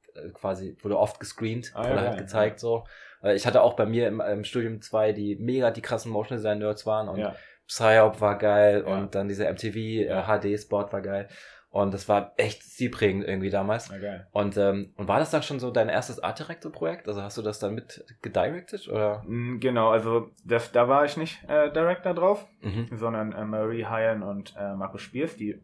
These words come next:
Speaker 2: zwei der Gründer, haben da Regie gemacht und ich hab, äh, Design darauf gemacht. Also
Speaker 1: Mhm.
Speaker 2: nicht nur ich, ähm, auch andere Leute ge-, Design noch gemacht, aber ich hab mir halt, ähm, relativ am Anfang relativ viele so Konzepte ausgedacht,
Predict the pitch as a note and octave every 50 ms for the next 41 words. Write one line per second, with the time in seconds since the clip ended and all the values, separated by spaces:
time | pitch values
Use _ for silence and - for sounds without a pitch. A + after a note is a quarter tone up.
0 | _ _ - - - G#2 G#2 G#2 G2+ G2+ G#2+ B2 D3+ D#3+ F3 G3+ G#3 - - _
1 | - C3 C#3 C#3 C#3 C#3 C3 C3 - C#3+ D3 D#3 D#3 D#3 D#3+ D#3+ - - B2 A2+
2 | A2 - - B2 - - - - A2 A2 G#2+ F#2+ A2 A2 G2 G#2+ A2 A2+ A2 G#2
3 | F#2 F#2 F2 - - E2 E2 - - - - - - - - G#2+ G2 G#2 G#2+ A2
4 | A2 - G2+ F2+ G#2+ A2 G2+ G#2 G#2+ B2 C3+ C3+ - A#2 A2+ A2+ B2+ D3+ F3 F#3
5 | G3+ A3+ A3 - C3+ - - G#2+ G2+ G2+ F#2+ A2 G#2 - - C3+ C#3 D3 C#3+ D3
6 | D3 C#3+ D3 C#3+ C#3 - C3+ C3+ C#3 C#3 C#3+ D3 D3 D3+ _ - D3+ D3 - -
7 | - A2+ G#2+ G#2+ A2 - _ _ _ _ - _ _ _ _ _ _ _ _ _
8 | _ _ _ _ - - - _ _ - G#2 G#2 - - G#2 - G#2+ G#2+ G#2 G#2
9 | G2 G2+ G2+ G2+ G2+ G2+ G2 - G2+ G2+ G2 F#2+ F#2+ F#2+ F#2+ F#2+ _ _ _ _
10 | _ _ _ _ _ _ _ _ _ _ - G#2+ G#2+ G#2+ G#2 A2+ G#2 - - _
11 | _ _ _ _ - A2 G#2 G#2 G#2+ A2+ B2 A#2+ A#2 - A2 A2 A2 A2+ A2 -
12 | A2+ A2 G#2+ - - A2 - - A2 G#2+ G#2+ G2+ G#2 G2+ - G#2 - - A2 -
13 | - G#2+ G#2 G#2+ G#2 - - G#2 F#2 G#2 G2+ - - - -